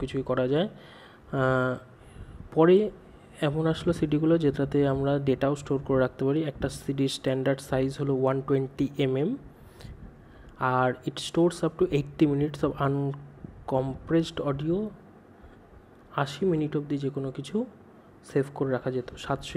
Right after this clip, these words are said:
এমবির file বা সেভেন হান্ড্রেড থার্টি সেভেন এমবি of data, এতটুকু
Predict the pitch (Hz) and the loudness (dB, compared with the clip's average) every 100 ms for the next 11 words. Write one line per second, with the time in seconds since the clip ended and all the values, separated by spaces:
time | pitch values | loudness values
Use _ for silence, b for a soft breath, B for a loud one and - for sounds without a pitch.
0 | 135 135 135 - 135 131 127 127 - - | -2 -2 -4 -2 0 2 0 -4 -8 -16
1 | B B - 151 151 135 135 131 135 151 | B B -2 -2 0 0 2 2 0 2
2 | 226 - - - 131 135 - 135 135 131 | 0 -2 -6 -2 0 -2 -2 -2 -2 -2
3 | 147 190 139 139 - - 131 - - 143 | 0 0 0 -2 -4 -6 -10 -14 -8 -6
4 | 135 - | -4 -4